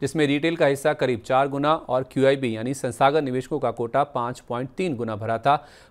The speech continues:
पर एनआईआई का हिस्सा मात्र दो पॉइंट चार गुना ही भरा था। इस आईपीओ के जरिए कंपनी ने कुल छह हजार एक सौ पैंतालीस करोड़ रुपए की रकम जुटाई है।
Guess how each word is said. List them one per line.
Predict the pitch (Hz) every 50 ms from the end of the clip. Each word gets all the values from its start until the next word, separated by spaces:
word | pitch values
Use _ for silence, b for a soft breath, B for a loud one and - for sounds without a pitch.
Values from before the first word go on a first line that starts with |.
| B -
पर | 160 165 175 180 - - - -
एनआईआई | 147 156 165 165 - - 151 143 139 143 - 143 135 135 143
का | - 151 131
हिस्सा | 120 120 110 - 135 139 151 156 - - -
मात्र | 120 135 143 139 - 127 107
दो | 104 123 135
पॉइंट | 131 - 131 123 131 143
चार | - - 135 120 117
गुना | 110 110 110 110 110
ही | 107 127 131
भरा | 120 110 113 110 107 104
था। | - 123 117 110 - - - -
इस | 113 139
आईपीओ | 127 127 123 160 151
के | 143 143
जरिए | 123 127 123 135 143
कंपनी | - 135 117 - - 120
ने | 123 127
कुल | 113 - 139 135
छह | - - 139 131 127
हजार | 113 117 123 131 139 135 b b b b b
एक | - 117 120 117
सौ | - - 143 147
पैंतालीस | 143 - 127 120 117 120 120 127 151 156 -
करोड़ | - 135 127
रुपए | 123 113 120 117
की | 113 110
रकम | 107 107 - 139 139
जुटाई | 127 117 - 127 123 123
है। | 135 143 151